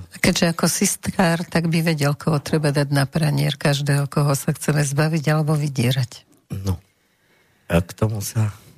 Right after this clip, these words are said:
Speaker 2: ja radšej nebudem vyjadrovať, ale ja to poviem.
Speaker 1: No tak to chodí, dnes je mediokracia.
Speaker 2: Čo som bola teda ja prekvapená, že všetci útočili na informácie, ktoré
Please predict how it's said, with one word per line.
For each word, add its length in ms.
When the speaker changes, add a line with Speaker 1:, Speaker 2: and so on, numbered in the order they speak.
Speaker 2:
ja 320
radšej 400
nebudem 400
vyjadrovať, 560
ale 160
ja 160
to 80
poviem. 320
Speaker 1:
No 80
tak 240
to 160
chodí, 320
dnes 240
je 160
mediokracia. 880
Speaker 2:
Čo 160
som 240
bola 320
teda 400
ja 160
prekvapená, 800
že 160
všetci 400
útočili 800
na 240
informácie, 1120
ktoré 720